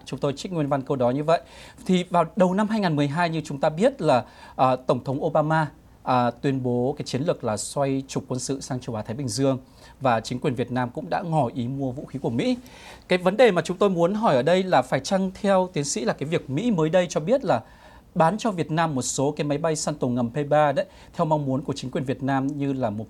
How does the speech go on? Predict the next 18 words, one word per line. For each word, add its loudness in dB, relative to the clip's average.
cái -2
sự, -8
à, 0
nới 2
lỏng, 2
à, 4
cấm 0
vận 2
vũ -6
khí -2
là 0
cái -6
bước -6
đầu -2
tiên 2
của -4
việc -4
hình -2